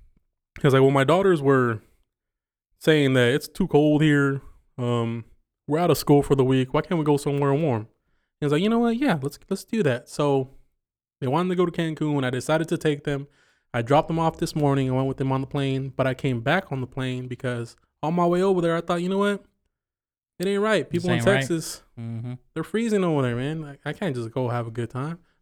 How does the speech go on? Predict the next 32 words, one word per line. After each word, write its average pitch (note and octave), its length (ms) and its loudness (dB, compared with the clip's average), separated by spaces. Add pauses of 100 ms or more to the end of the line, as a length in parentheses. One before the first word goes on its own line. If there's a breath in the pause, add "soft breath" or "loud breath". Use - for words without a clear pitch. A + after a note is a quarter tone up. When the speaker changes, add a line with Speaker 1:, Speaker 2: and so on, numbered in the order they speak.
Speaker 1:
So D#3 80 0
I E3 60 2
came D#3 220 -2
back D#3 180 0
right C3+ 220 0
away, A#2+ 320 -4 (600)
and B2+ 80 -6
I'm B2+ 120 -4
here. C#3+ 120 2
We're B2 80 0
gonna A#2+ 100 -6
take D3 220 -4
care D#3+ 240 -2
of D#3+ 80 -4
it. D#3+ 180 -8 (440)
We're A#2 80 -6
gonna A2 120 -4
handle C3+ 140 0
this B2+ 100 -6
shit C3 120 -4
right. A#2 240 -2 (1300)
Motherfucker, F3 640 0
no. D#3 600 4
Speaker 2:
No, A2+ 440 2
Speaker 1:
No. D#3 220 0
Speaker 2:
that's F3 180 4
not D#3+ 200 0
the A#2+ 60 -10
truth. A2 300 -10
Speaker 1:
You F#3+ 80 -4
got F3+ 280 4
caught. C3+ 380 -4